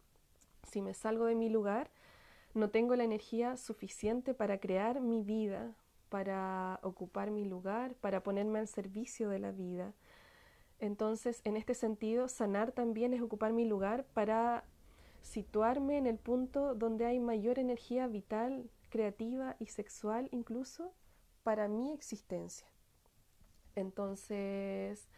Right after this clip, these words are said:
sanar necesariamente nos invita a, mm, a quitarnos la capa de superheroínas o, o superhéroes,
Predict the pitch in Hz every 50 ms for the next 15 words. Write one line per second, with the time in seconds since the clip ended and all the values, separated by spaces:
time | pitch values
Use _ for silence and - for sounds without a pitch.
0 | - - - - - - - - - - - - - - - - - 233 214 214
1 | 208 214 226 247 269 285 - - _ - 220 220 208 - 220 - 226 214 233 233
2 | 233 233 240 247 247 247 - 269 269 277 277 - - 220 214 214 220 233 247 240
3 | - - - 226 214 214 202 208 208 208 - - 240 240 240 240 - - - 202
4 | 196 196 196 190 190 190 190 185 185 180 180 175 175 175 180 180 190 180 - -
5 | - _ - - _ _ _ _ _ _ _ - - - _ - - - - -
6 | - - - - - - _ _ _ - - - _ _ _ - - - - 214
7 | 208 208 214 208 208 208 208 214 214 208 220 214 196 - 202 190 190 - - 214
8 | 302 - _ _ _ _ - - - - _ - - - - - _ _ _ _
9 | - - 202 196 202 190 190 185 185 180 185 185 185 - - - 214 208 202 190
10 | 196 190 185 185 185 190 208 233 240 247 220 214 214 220 220 - - - - -
11 | 202 202 202 196 196 196 196 196 202 - - 190 - - - 220 - 226 220 226
12 | 240 247 247 208 220 233 - - - -